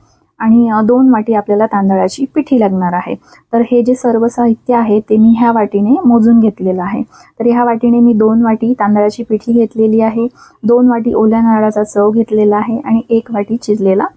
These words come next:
गूळ घेतलेला आहे. तर, अ, ही जी तांदळाची पिठी आहे ती मी घरी तयार केलेली आहे. तर ती कशी तयार केली, तर मी इथे आंबेमोहोर तांदळाचा वापर केलेला आहे. आंबेमोहोर जे तांदूळ आहेत ते स्वच्छ तीन ते चार पाण्याने आपल्याला धुवून घ्यायचे आहेत. धुतल्यानंतर त्याला एका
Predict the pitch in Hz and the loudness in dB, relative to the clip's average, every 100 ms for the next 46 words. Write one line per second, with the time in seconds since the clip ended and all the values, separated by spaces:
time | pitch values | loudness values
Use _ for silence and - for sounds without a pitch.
0 | _ - 269 269 240 208 185 190 185 202 | _ -2 0 0 0 -4 -2 0 0 -2
1 | 196 - _ _ _ - 233 240 240 247 | -6 -10 _ _ _ -4 -2 2 2 2
2 | 247 262 240 233 233 240 240 226 220 240 | 2 2 2 2 2 0 -4 -4 0 0
3 | 226 233 240 233 240 233 226 233 220 214 | 0 -2 0 0 2 2 0 0 0 -2
4 | 208 214 214 208 214 214 233 233 240 262 | -2 0 0 0 -2 -4 -8 -4 -4 -2
5 | 254 220 202 202 202 214 226 226 226 - | 0 0 0 -2 -2 -2 0 0 0 -4
6 | 233 226 233 240 247 254 214 214 214 208 | 0 2 4 4 2 0 -2 0 0 -2
7 | 220 196 196 214 214 202 202 202 214 226 | -2 -2 -4 -4 -2 0 0 -2 -4 -6
8 | - _ _ _ - 226 240 247 247 247 | -8 _ _ _ -2 2 4 4 4 2
9 | 247 247 220 220 233 226 214 - 233 233 | -2 0 2 2 2 0 -2 -2 -2 -2
10 | 220 - - 233 233 233 247 240 233 226 | -6 -8 -8 -2 2 2 2 0 -2 0
11 | 220 214 220 214 220 214 202 202 208 226 | 0 0 0 0 0 -2 0 0 2 2
12 | 220 196 196 208 220 _ _ _ 240 226 | 2 0 -2 -2 -4 _ _ _ -2 0
13 | 247 254 254 247 254 240 233 226 | 0 2 2 2 0 0 -2 -2